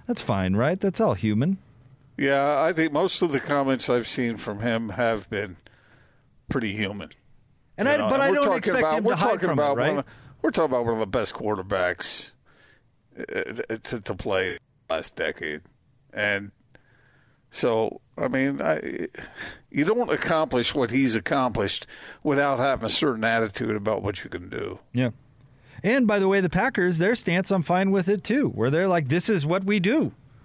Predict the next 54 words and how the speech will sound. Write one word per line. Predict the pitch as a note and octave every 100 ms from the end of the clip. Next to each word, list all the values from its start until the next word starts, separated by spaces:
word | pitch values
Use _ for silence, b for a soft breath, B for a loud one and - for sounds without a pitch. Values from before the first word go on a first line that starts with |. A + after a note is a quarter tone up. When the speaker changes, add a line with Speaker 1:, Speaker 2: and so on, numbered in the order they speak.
| b b b b
Speaker 2:
You | -
Speaker 1:
This | F3+
Speaker 2:
know, | G#3
Speaker 1:
is | D3+
what | F3+ F#3
Speaker 2:
well, | G3
Speaker 1:
we |
Speaker 2:
they, | -
Speaker 1:
did | G#3
Speaker 2:
well, | B2 C#3+
Speaker 1:
with | -
Speaker 2:
they |
Speaker 1:
you." | D#4+
Speaker 2:
did | E3+ E3
it | F3
with | D#3+ G#3 A3+ G#3+ G3+
him. | C#3
Speaker 1:
<laughs> |
You | D3+ A#3 -
know, | A3
this | - A#3 -
is | G#3+ E3+
what | F#3 F3+
we | E3+ E3+
do. | F#3+ C#4+ B3 B2+ B B B
We're | E3 E3+
preparing | F3 D#3+ E3+ D#3+ E3+
for | D3 D3+ D3
life | C3 C#3+ C3
after | A#2 B2+ D3
Aaron | C3 C3+
Rodgers, | D3+ A3 C#3 G#2 -
who, | A#2
of | G#2+
course, | A#2 A2
is | A#2+ A2
in | A#2+
his | B2+ B2
mid-thirties. | B2+ B2 F3+ G3+ C#3+ C#3 B B B
And | D#3+ D#3 D3 -
even | F3 F3
he | D#3+ A3+
has | G#3+ C#3+
said, | D3+ C#3
"I | D3+
guess | C#3 D3
I | D#3+
can't | - C#3+ C3
really | C#3 C#3+ D3+
blame | D3 A#3+ G3+
him," | A2
which | D3+ -
you | F3
can't, | - C4 C#4